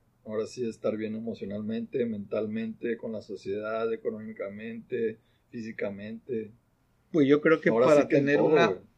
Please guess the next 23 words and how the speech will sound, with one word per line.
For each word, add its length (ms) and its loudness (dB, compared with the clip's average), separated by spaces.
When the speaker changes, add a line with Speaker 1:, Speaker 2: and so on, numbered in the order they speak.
Speaker 2:
yo 180 -2
creo 140 0
que 320 -2
lo 160 -8
principal 440 -4
es 80 -6
para 180 -6
tener 160 -6
una 140 -6
mejor 140 -16
sociedad. 340 -10
Speaker 1:
Sí, 180 6
güey, 120 10
pero 200 12
Speaker 2:
Neta. 60 -2
Speaker 1:
también 300 2
tienes 200 -2
que 80 -6
estar 240 4
bien 160 -6
contigo 360 2
mismo, 220 2
Speaker 2:
No, 20 6